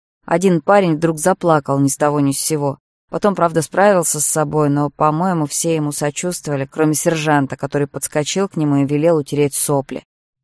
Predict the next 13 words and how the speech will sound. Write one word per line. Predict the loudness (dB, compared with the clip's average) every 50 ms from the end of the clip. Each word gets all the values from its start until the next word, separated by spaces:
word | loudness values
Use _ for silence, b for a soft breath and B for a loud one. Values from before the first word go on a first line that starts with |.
| _ _ _ _ _ 2
Нам | 4 6 6 6
разрешили | 6 4 2 0 -2 -2 -2 0 2 2
сделать | 2 2 4 4 6 6 4 2
пятнадцатисекундный | 0 -6 -4 0 0 0 0 0 -2 -2 -2 0 0 0 0 0 2 2 2 2 2 0
звонок, | 2 2 2 2 4 2 2 0 0 0
и | 0
я | 0 0
позвонил | 0 0 -2 0 2 2 2 2 2 2
маме. | 2 2 4 4 4 4 4 2 0 -2 _ _ _ _ _ _ _ _ _ _ -4
Трубку | 0 0 0 0 0 -2
никто | -2 -2 -2 -2 0 2
не | 2 2 2
взял. | 2 2 2 2 2 2 0